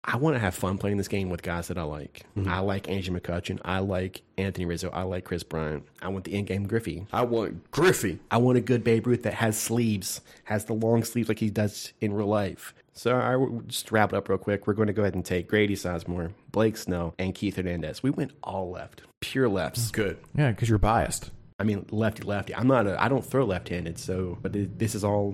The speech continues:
Speaker 1: bats left, throws left. Every single card, we did it.
Speaker 3: Congratulations. I'm really proud of you.
Speaker 1: We're the best. And that is gonna do it for this week's episode. I have no idea what we're gonna discuss next week. It's gonna be a surprise.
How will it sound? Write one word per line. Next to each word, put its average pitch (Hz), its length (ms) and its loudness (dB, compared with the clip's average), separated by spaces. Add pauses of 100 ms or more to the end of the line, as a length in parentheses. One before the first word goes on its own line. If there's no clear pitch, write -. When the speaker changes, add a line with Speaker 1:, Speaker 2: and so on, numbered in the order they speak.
(120)
Speaker 1:
bats 95 240 4
left, 95 200 -2
throws 85 180 0
left. - 220 -4
Every 117 340 2
single 117 220 -2
card, 87 340 -2 (140)
we 104 120 0
did 90 160 0
it. - 200 -8 (200)
Speaker 3:
Congratulations. 110 720 2
I'm 107 60 0
really 117 100 2
proud 139 240 2
of 95 60 -2
you. 98 60 -2 (340)
Speaker 1:
We're 120 120 4
the 90 100 -4
best. - 560 -4 (120)
And 107 140 0
that 156 200 -4
is 104 200 -6
gonna 87 160 -6
do 117 220 -2
it - 140 -4 (200)
for 87 120 -6
this 101 240 0
week's 110 380 -4
episode. 113 540 2 (100)
I 123 140 -2
have 123 240 -2
no 98 120 -2
idea 113 300 4 (120)
what - 220 -12
we're 95 100 -2
gonna 87 120 -2
discuss - 340 -6
next 85 200 -6
week. 101 260 -2 (140)
It's - 60 -8
gonna 120 100 4
be 117 60 6
a - 20 0
surprise. - 480 -4